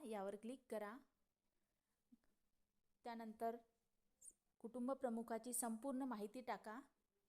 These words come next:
वैवाहिक स्थिती, जन्मतारीख, आधार क्रमांक, शिक्षण, मोबाईल नंबर, नाव, आडनाव, व्यवसाय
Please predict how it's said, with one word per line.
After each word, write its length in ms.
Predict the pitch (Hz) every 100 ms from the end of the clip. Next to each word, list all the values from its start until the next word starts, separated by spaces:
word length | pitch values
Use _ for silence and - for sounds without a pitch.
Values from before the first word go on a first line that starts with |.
| _ _ _ _ _ _ -
वैवाहिक 520 | 202 214 214 220 233
स्थिती, 540 | - - 220 233 220 233 - _ -
जन्मतारीख, 640 | 214 208 214 214 202 214 220 - _ _ _ _ _ _ _ _ _ _ _ _ _ _ _ _ _ _ _ -
आधार 320 | 202 214 214
क्रमांक, 540 | 214 220 214 208 214 214 220 220 -
शिक्षण, 580 | - 220 - - 226 233 220
मोबाईल 360 | 214 190 208
नंबर, 500 | 208 208 208 208 214 220 _ _ 202
नाव, 420 | 202 202 202 220 214 -
आडनाव, 500 | 196 185 190 202 208 214 _ _ _ _ _ _ _ -
व्यवसाय 560 | 208 214 214 - 214